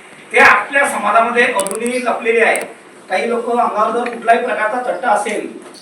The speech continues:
तर आपल्याला सांगत नाही आणि या न सांगण्यामुळे तो चट्टा काय होते,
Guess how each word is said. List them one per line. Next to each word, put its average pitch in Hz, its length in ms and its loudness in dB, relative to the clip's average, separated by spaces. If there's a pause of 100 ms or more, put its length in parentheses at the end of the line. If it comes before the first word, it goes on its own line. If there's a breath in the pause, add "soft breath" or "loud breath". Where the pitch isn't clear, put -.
(140)
तर 240 60 2
आपल्याला 240 320 2
सांगत 202 360 -2
नाही 262 180 -8 (840)
आणि 254 380 -2
या 208 440 2 (600)
न 185 220 0
सांगण्यामुळे 220 720 -4 (360)
तो 247 140 -2
चट्टा 233 300 0
काय 226 200 0
होते, 240 480 -4